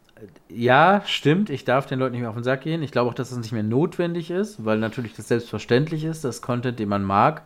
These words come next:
und den man nicht bezahlt, den man dann wenigstens gut bewertet. Aber wenn ich jetzt mal auf sowas wie, keine Ahnung, gemischtes Hack gehe,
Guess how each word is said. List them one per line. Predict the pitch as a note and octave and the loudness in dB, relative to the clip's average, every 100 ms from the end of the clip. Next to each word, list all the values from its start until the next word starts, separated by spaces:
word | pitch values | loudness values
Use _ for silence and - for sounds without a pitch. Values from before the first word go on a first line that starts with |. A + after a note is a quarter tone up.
| - - | -20 -10
und | A#2+ A2 | -2 0
den | |
man | G#2 G#2 | 0 -2
nicht | - | -4
bezahlt, | G#2 - G#2 B2+ D#3 - | -10 -2 2 2 0 -4
den | G#2+ G#2+ | -6 -2
man | G#2 G2 | -2 -2
dann | G#2 G2+ | -4 -4
wenigstens | A2 A#2 A2 - | -2 -4 -6 -10
gut | A#2 | -8
bewertet. | G#2+ G2 G#2+ C3 F#3+ - _ - - - - _ _ | -4 0 2 0 -4 -6 _ -20 -20 -20 -20 _ _
Aber | A2 A#2+ D#3 F3+ F#3 G#3+ G#3+ _ _ _ _ _ _ | 6 8 8 6 4 4 -2 _ _ _ _ _ _
wenn | A#2+ B2 | 0 0
ich | B2 | 2
jetzt | C3+ - | 0 2
mal | A#2+ | 2
auf | - | 2
sowas | B2 A#2+ A#2 | -2 -2 -2
wie, | A#2+ A2+ | -4 -6
keine | - G2+ F#2+ | -4 -2 -2
Ahnung, | G#2 G2+ | -2 -2
gemischtes | A2 C3 - A2+ B2+ | 0 0 -2 -6 -4
Hack | C3+ - | -6 -4
gehe, | D#3+ E3+ G#3+ | -2 0 -2